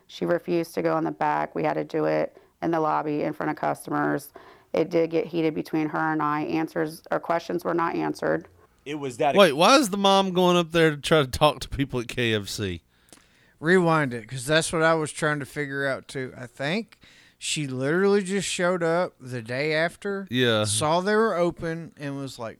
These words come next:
Speaker 4: "Fuck that shit." So rewind it just a tad.
Speaker 3: All right.
Speaker 2: Was shot in the head by a former employee Tuesday.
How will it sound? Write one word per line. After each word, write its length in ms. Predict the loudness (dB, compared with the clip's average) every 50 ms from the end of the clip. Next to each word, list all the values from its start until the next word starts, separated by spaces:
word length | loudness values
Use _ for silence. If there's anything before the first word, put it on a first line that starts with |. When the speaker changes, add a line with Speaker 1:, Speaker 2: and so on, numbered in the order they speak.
| _
Speaker 4:
"Fuck 320 | _ -14 -8 -8 -8 -8 _
that 240 | -10 -10 -10 -10 -12
shit." 420 | -16 -16 -16 -20 -20 _ _ _ _ _ _ _ _ _ _ _ _ _ _ _
So 200 | _ -10 -8 -8
rewind 600 | -8 -8 -6 -4 -4 -2 -2 -2 -2 -2 -4 -6
it 100 | -8 -10
just 260 | -10 -10 -10 -10 -12
a 60 | -14
tad. 420 | -16 -10 -10 -10 -10 -10 -16 -16 -14 -10
Speaker 3:
All 80 | -8 -6 -6 -6 -6 -8 _ -10
right. 180 | -12 -12 -8
Speaker 2:
Was 160 | -8 -8 -8
shot 320 | -6 -6 -4 -2 -2 -2 -4
in 60 | -4
the 120 | -4 -4 -4
head 420 | -4 -4 -2 -2 -2 -2 -2 -4
by 140 | -4 -4 -2
a 80 | -4 -4
former 380 | -6 -8 -8 -6 -4 -4 -4
employee 680 | -4 -6 -8 -8 -6 -2 -2 -2 -2 -4 -6 -8 -8 -8
Tuesday. 840 | -10 -10 -10 -8 -8 -8 -8 -4 -2 0 0 0 -2 -4 -6 -14